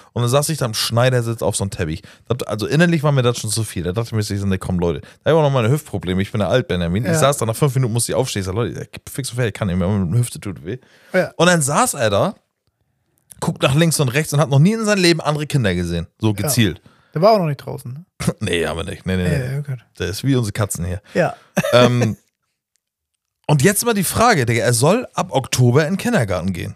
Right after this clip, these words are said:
Speaker 2: Ja.
Speaker 1: Ich find das zu früh.
Speaker 2: Oh nee.
Speaker 1: Jetzt sei doch mal
Speaker 2: Schick
Speaker 1: ehrlich,
Speaker 2: mich
Speaker 1: Alter.
Speaker 2: schon in die Schule, das schick mich doch nicht in die
Speaker 1: Benjamin,
Speaker 2: Schule.
Speaker 1: wann warst du denn im Kindergarten?
Speaker 2: Weiß ich nicht mehr.
Speaker 1: Aber doch bestimmt nicht so, dass du noch nicht, nicht mal reden
Speaker 2: Ich kann mich
Speaker 1: konntest.
Speaker 2: an meinen ersten Tag an meinem Kindergarten erinnern, den du gerade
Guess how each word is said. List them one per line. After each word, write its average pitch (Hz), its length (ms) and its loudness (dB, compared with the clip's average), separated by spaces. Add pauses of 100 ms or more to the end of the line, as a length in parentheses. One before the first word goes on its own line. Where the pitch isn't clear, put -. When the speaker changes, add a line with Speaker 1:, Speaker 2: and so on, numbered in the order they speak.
(120)
Speaker 2:
Ja. 180 200 2 (720)
Speaker 1:
Ich 117 160 -2
find 190 180 0
das 165 160 0
zu - 160 -4
früh. 220 380 -2 (380)
Speaker 2:
Oh 170 100 0
nee. 165 480 -2 (260)
Speaker 1:
Jetzt 131 160 2
sei 170 140 2
doch 151 120 0
mal 120 140 2
Speaker 2:
Schick 135 140 2
Speaker 1:
ehrlich, 233 200 4
Speaker 2:
mich - 100 -2
Speaker 1:
Alter. - 120 0
Speaker 2:
schon 269 120 -2
in 269 80 -8
die 254 100 -12
Schule, 247 320 -20
das - 100 -20
schick - 220 -20
mich - 100 -20
doch - 180 0
nicht - 120 -20
in - 80 -20
die 220 40 -12
Speaker 1:
Benjamin, 165 260 4
Speaker 2:
Schule. 117 80 0
Speaker 1:
wann 185 180 4
warst - 240 2
du 220 60 0
denn 214 160 2
im 185 100 0
Kindergarten? 123 440 0 (280)
Speaker 2:
Weiß 135 240 -6
ich - 60 -20
nicht 117 140 -18
mehr. 104 120 -20 (1040)
Speaker 1:
Aber 131 200 4
doch 139 140 4
bestimmt 175 440 2
nicht 143 160 0
so, 147 100 0
dass 135 160 0
du 143 80 0
noch 123 180 2
nicht, 123 220 -2
nicht 131 180 0
mal 110 120 2
reden 160 280 0
Speaker 2:
Ich 104 60 0
kann - 180 0
mich 190 100 -2
Speaker 1:
konntest. 170 140 0
Speaker 2:
an 165 80 -2
meinen 156 80 -4
ersten 156 240 -6
Tag - 180 -10
an 139 60 -4
meinem 120 180 -4
Kindergarten 127 380 -6
erinnern, 135 160 -8
den 151 120 -6
du 208 160 -2
gerade 180 360 -2